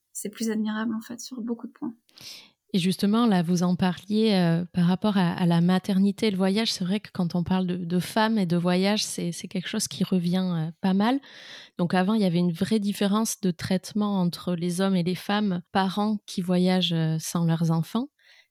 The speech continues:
Speaker 2: Il y a toujours pour la femme, euh, une question, euh, de choix, un peu, en tout cas avant. Peut-être maintenant, c'est en train d'évoluer. Vous allez peut-être nous donner votre avis, mais de plus en plus, il y a une nouvelle figure de la mère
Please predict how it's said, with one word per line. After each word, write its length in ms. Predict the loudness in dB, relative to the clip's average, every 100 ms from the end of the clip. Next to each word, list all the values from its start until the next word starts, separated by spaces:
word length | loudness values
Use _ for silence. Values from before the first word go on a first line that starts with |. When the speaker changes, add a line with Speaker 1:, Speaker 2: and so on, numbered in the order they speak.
| _ -8
Speaker 2:
Il 100 | -2
y 80 | -2
a 60 |
toujours 400 | 0 -2 -2 -4
pour 180 | -2 2
la 140 | 4 2
femme, 500 | 2 0 2 0 -2
euh, 220 | 0 2 4
une 180 | 2
question, 580 | 2 -2 -2 -2 0 0
euh, 60 | 0 -2 -2
de 140 | -2
choix, 380 | -2 -4 -6 -6 -4
un 180 | 0 0
peu, 260 | 0 -2 -4 _
en 120 | -8
tout 140 | -8 -8
cas 180 | -8 -6
avant. 480 | -4 -4 -4 -6 -8
Peut-être 320 | -6 -4 -4 0
maintenant, 320 | 2 2 0
c'est 160 | -4 -6
en 120 | -6
train 200 | -6 -4
d'évoluer. 440 | -2 -2 -2 -2
Vous 180 | -4 -6
allez 320 | -6 -6 -6 -12 _ -4
peut-être 160 | 0
nous 120 | 0
donner 280 | 2 2 2
votre 280 | 2 0 -2
avis, 240 | -4 -2
mais 260 | 0 0 -2 -8 -20 -20 -20 -18
de 160 | -4 -4
plus 280 | -2 0 2
en 120 | 0
plus, 360 | 0 0 0 0
il 60 | 2
y 20 |
a 120 | 2
une 280 | 2 2 2
nouvelle 300 | 2 2 -2
figure 380 | -2 -2 0 2
de 100 | 2
la 160 | 4
mère 320 | 4 2 -2